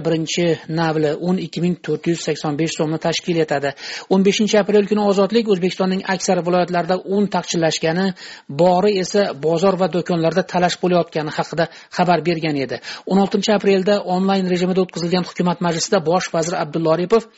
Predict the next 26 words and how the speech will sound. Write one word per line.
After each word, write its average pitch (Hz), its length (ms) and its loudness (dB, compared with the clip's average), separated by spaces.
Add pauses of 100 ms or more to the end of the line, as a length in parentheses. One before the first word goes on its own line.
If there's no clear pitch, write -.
(140)
koronavirus 214 720 4
pandemiyasi 190 580 2 (100)
sharoitida 185 480 2 (160)
odamlar 175 360 2 (160)
un 220 240 2
xarid 185 400 0
qilish 185 320 -2
uchun 196 140 2
bir 175 320 -2
joyga 185 280 2 (100)
to'planayotganidan 185 960 0
tashvish 170 400 -2
bildirgan. 143 380 -2 (380)
Ozodlik 170 440 0
qo'lga 170 240 2
kiritgan 170 400 -2 (100)
majlis 165 340 0
bayonnomasidan 165 640 0
ma'lum 165 240 0
bo'lishicha, 180 340 2 (320)
bosh 185 320 4
vazir 180 260 0 (120)
Aripov 180 320 0 (100)
mahalla 170 440 2
va 190 80 4 (500)
ovullarda 180 600 4